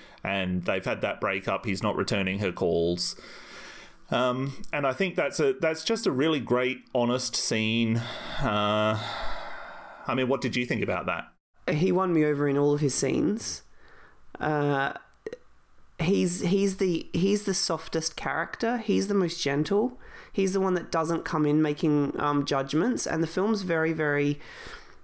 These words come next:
Speaker 2: interested. All the characters seem to be kind of very caught up in kind of the middle class problems and details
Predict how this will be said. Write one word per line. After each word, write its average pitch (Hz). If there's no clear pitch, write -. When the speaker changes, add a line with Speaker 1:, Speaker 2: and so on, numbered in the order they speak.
Speaker 2:
interested. 170
All 156
the 170
characters 160
seem 151
to 151
be 139
kind 147
of 135
very 147
caught 147
up 139
in 139
kind 143
of 139
the 147
middle 147
class -
problems 147
and 135
details -